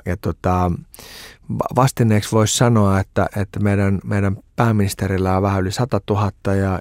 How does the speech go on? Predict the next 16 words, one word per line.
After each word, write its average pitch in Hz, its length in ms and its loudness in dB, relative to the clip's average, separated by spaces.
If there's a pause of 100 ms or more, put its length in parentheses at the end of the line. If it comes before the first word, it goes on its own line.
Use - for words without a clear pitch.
ja 95 260 -4
Yhdysvaltain 98 640 -4
presidentillä 92 680 -4
on 98 60 -2
muutamia 90 420 -4
kymmeniä 90 440 -2
miljoonia. 80 680 -2 (1080)
Niin 107 300 2
jotenkin - 400 2 (1080)
suhteessa 156 580 2
siihen, 143 380 4
että - 200 -4
täällä 120 200 2
nyt 123 140 -2
asuu 143 340 0
se 113 180 0